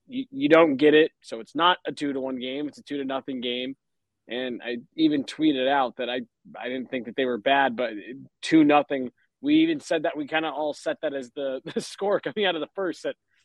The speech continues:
if you're staring down a two nothing deficit after the first twenty minutes,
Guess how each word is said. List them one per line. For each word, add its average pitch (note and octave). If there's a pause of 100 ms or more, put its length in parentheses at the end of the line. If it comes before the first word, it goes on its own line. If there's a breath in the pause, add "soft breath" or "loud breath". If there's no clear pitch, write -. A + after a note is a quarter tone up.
(520)
if D#3
you're E3+
staring F#3+
down F3
a D#3
two F3
nothing D3
deficit D#3
after C3+
the A#2+
first C#3
twenty C3
minutes, B2+